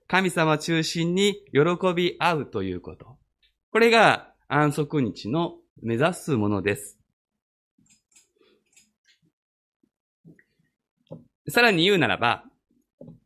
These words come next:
自分がきちんと安息をしますと、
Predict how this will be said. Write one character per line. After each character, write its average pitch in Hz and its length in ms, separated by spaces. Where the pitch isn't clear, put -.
自 156 160
分 247 200
が 240 120
き 214 180
ち 262 220
ん 254 120
と 151 120
安 165 180
息 165 300
を 160 80
し 151 160
ま 143 100
す - 160
と、 175 400